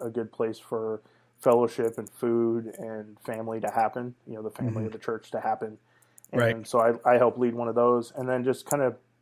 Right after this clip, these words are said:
Speaker 1: being available to do whatever we need to do. So if we have projects that come up, just, you know, wanna plug in and, and serve. So
Speaker 2: When you think about service, both in and out of, out of church, so your service there at Damascus, plus your work at Beautiful Autism,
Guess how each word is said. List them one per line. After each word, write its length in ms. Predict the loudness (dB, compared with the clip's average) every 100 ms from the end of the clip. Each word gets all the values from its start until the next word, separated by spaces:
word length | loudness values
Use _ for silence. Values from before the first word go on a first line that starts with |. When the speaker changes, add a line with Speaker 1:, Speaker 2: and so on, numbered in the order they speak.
| _
Speaker 1:
being 220 | 0 2 2
available 380 | 2 2 2 -2
to 120 | -6
do 120 | -2
whatever 300 | 0 0 -2
we 120 | -6
need 220 | -8 -6
to 60 | -4
do. 160 | -4 -4
So 140 | -10
if 100 | -8
we 80 | -8
have 140 | -6
projects 340 | -4 -6 -6 -10
that 140 | -10
come 140 | -6 -6
up, 200 | -8 -10
just, 200 | -18 -18 _ _
you 80 | -18
know, 140 | -16 _ _ _ _
wanna 180 | -12 -12 -14 _
plug 220 | -2 -2 -4
in 100 | -10
and, 180 | -14 -18 _ _ _ _ _ _ _ _ _
and 120 | -8
serve. 340 | 2 2 2 -4 _ _
So 140 | -12 -8 -4 -4 0
Speaker 2:
When 180 | 4 6
you 180 | 6 4
think 340 | 2 0 2
about 380 | 4 6 4 2
service, 720 | -2 6 6 8 4 4 -4
both 300 | 8 8 8
in 180 | 4 4
and 80 | 6
out 160 | 6 6
of, 200 | 4 -2 -20 _
out 160 | 2 2
of 80 | 0
church, 320 | -6 -6 -4
so 60 |
your 220 | 2 6 6
service 340 | 8 6 8
there 140 | 6 6
at 80 |
Damascus, 520 | 4 2 0 0 -4 -4 -12 -18
plus 320 | 6 8 8 6
your 200 | 6 6
work 380 | 6 4 2 -4
at 160 | -2 2
Beautiful 340 | 2 4 4 4
Autism, 520 | 0 -2 -4 -4